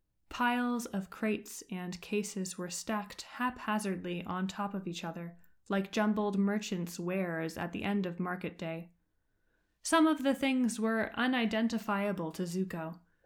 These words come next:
Decorated sticks and wooden tops, things that looked like horns and pipes but without mouthpieces.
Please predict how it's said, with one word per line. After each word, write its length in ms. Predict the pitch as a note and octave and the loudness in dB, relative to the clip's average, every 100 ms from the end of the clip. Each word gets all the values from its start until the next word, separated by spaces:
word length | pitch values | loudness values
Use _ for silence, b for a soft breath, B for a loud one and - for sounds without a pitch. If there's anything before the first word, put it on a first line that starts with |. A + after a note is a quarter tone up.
| _ _ _ _ - | _ _ _ _ -2
Decorated 600 | G#3+ A3+ A3 G#3+ G#3 G3 | 2 4 4 4 2 0
sticks 560 | - C4 B3 - - - | -2 -2 -2 -4 -8 -4
and 340 | G3+ G3 G3 F#3+ | -2 2 4 4
wooden 380 | A3 A3+ G#3+ | 2 4 2
tops, 600 | G3 A3 A#3 A#3 - - - _ _ _ _ _ _ - | 2 0 0 -2 -10 -10 -12 _ _ _ _ _ _ 2
things 340 | C#4 C#4 C4+ | 6 6 6
that 200 | B3+ A3+ | 2 0
looked 280 | A#3+ A#3+ - | -2 -4 -2
like 240 | A3 G#3 | 0 0
horns 640 | - A#3 A#3+ A3+ G3+ G3 | -4 0 2 4 4 2
and 360 | - G#3 G3+ G3 | 0 -2 -2 -4
pipes 540 | - B3 A#3 - - | -8 -2 -2 -2 -10
but 280 | - G3+ - | -6 -4 -4
without 360 | G#3+ G3 A3+ A3 - - | -4 -2 -2 -2 -10 -2
mouthpieces. 960 | G#3+ G#3+ G#3+ - F#3 - E3+ E3+ - | 0 0 -4 -4 -4 -4 -6 -6 -10